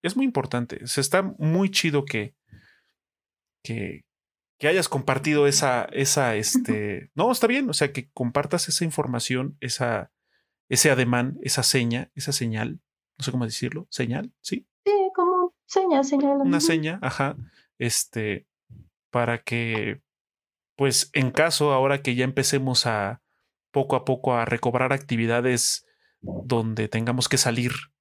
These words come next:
Speaker 1: y tengamos que estar en lugares públicos y tengamos que... Eh, estar rodeados de personas en algún lugar abierto o cerrado, pues, aprendamos a reconocer, aprendamos a hacer y a reconocer el gesto o la señal.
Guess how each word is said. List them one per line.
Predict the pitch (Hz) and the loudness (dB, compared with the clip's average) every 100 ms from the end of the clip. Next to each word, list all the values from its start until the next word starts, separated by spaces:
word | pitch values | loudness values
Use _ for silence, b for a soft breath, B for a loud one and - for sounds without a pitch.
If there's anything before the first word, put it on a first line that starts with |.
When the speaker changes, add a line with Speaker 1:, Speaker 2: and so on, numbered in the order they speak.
| _ | _
Speaker 1:
y | 139 | -6
tengamos | 117 110 117 117 | -2 -2 -2 0
que | 123 | 0
estar | - 120 | 0 0
en | 117 | 0
lugares | 110 104 110 | 0 -2 -2
públicos | - 113 110 110 113 110 | -4 -6 -4 -4 -4 -6
y | 113 | -6
tengamos | 98 95 98 104 | -6 -6 -4 -6
que... | - 101 101 - _ _ _ - | -4 -4 -4 -8 _ _ _ -14
Eh, | 117 113 - - - - _ _ _ _ _ _ _ _ _ _ _ - | -10 -8 -8 -10 -12 -20 _ _ _ _ _ _ _ _ _ _ _ -8
estar | 120 - 120 | -2 2 2
rodeados | 120 120 113 | 4 2 0
de | |
personas | - 104 - 113 110 | -4 -4 -2 -2 -2
en | 110 104 | -4 -6
algún | 98 107 | -6 -4
lugar | 104 107 107 - _ _ | -4 -4 -6 -10 _ _
abierto | 117 107 107 - 113 | -6 -2 -2 -2 -2
o | |
cerrado, | - 113 104 113 139 - _ - | -2 -4 -2 -2 -6 -10 _ -12
pues, | 120 - - | -8 -8 -8
aprendamos | - 120 120 131 139 123 | -4 -2 0 2 0 0
a | |
reconocer, | 113 - 113 107 - 139 - | -2 -4 -6 -4 -2 -2 -2
aprendamos | 139 127 135 220 311 131 | -2 2 4 4 2 2
a | |
hacer | 117 - 202 - - _ _ _ _ _ - | 2 2 2 0 -14 _ _ _ _ _ -8
y | 139 127 | 0 2
a | |
reconocer | 117 123 - 113 107 - 127 117 | 2 0 0 -2 0 0 0 0
el | 104 | -6
gesto | 101 - - _ _ _ _ | -4 -6 -6 _ _ _ _
o | - 117 | -10 -6
la | 101 101 | -4 -2
señal. | - 113 123 - | -4 -4 -6 -8